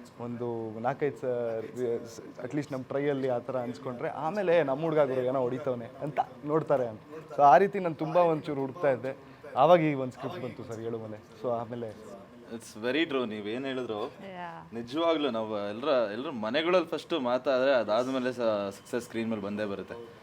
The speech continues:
Speaker 1: ಸರ್, ನಿಮ್ಮ ಸಿನಿಮಾ son of ಮುತ್ತಣ್ಣ, ಅದು ಆ ಒಂದು ಲಕ್ಷಣ definitely ಕಾಣಿಸ್ತಾ ಇದೆ. Because, ಆ, first of all, ಟೈಟಲಲ್ಲೇ ಇದೆ ಅದು, son of ಮುತ್ತಣ್ಣ ಅಂತ,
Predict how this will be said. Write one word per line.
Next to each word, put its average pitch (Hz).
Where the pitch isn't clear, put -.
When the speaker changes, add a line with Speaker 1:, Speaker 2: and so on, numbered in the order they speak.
Speaker 1:
ಸರ್, 135
ನಿಮ್ಮ 147
ಸಿನಿಮಾ 151
son 131
of 151
ಮುತ್ತಣ್ಣ, 139
ಅದು 120
ಆ 117
ಒಂದು 113
ಲಕ್ಷಣ 117
definitely 123
ಕಾಣಿಸ್ತಾ 120
ಇದೆ. 120
Because, 120
ಆ, 113
first 135
of 156
all, 180
ಟೈಟಲಲ್ಲೇ 185
ಇದೆ 143
ಅದು, 131
son 151
of 151
ಮುತ್ತಣ್ಣ 143
ಅಂತ, 123